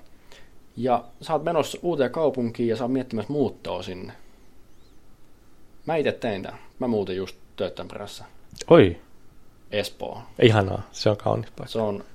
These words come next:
Speaker 1: laskevan auringon kaupunki.
Speaker 2: <laughs> Näin.
Speaker 1: Se, mitä kannattaa miettiä, kun muuttaa työn perässä, on se, että ihan sit kaupunki yleisesti, onko se kehittyvä vai onko se taantuva kaupunki.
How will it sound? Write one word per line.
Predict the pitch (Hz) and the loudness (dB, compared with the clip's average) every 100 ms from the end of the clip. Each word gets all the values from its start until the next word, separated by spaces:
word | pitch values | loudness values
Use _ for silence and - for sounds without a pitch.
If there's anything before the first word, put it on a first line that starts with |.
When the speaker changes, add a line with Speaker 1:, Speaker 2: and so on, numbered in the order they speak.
| - | 0
Speaker 1:
laskevan | 123 135 - 95 92 98 | 2 2 0 -2 -2 -4
auringon | 98 98 92 87 | -6 -6 -6 -6
kaupunki. | 92 92 - - - - - - - - | -6 -6 -4 0 0 -2 -8 -16 -16 -16
Speaker 2:
<laughs> | - - - - - | -16 -18 -18 -14 -4
Näin. | 107 107 - - - - - - - - - | 0 -2 -4 -18 -18 -18 -20 -20 -20 -20 -8
Speaker 1:
Se, | - | 0
mitä | 196 233 | 0 0
kannattaa | - 165 156 160 | 0 0 2 2
miettiä, | 196 180 - 113 | 2 0 -2 -4
kun | 120 | 0
muuttaa | 143 139 123 | 2 2 -2
työn | 117 175 113 | -2 0 0
perässä, | 104 98 - 104 - - - - - - - - - - | -2 -6 -6 -8 -8 -20 -20 -20 -20 -20 -20 -20 -18 -10
on | - 120 | -6 0
se, | 151 113 | 2 2
että | - - | 0 -4
ihan | 151 170 | 0 0
sit | 160 | 0
kaupunki | 165 147 135 151 | 0 0 -2 0
yleisesti, | 160 117 - - | 0 0 -2 -4
onko | 175 | -4
se | 135 | -2
kehittyvä | 135 151 - 113 | -2 -2 -2 0
vai | 117 | 0
onko | 117 | -2
se | - | -2
taantuva | 165 101 95 | -2 -2 -4
kaupunki. | - - 110 107 113 | -8 -8 -8 -12 -14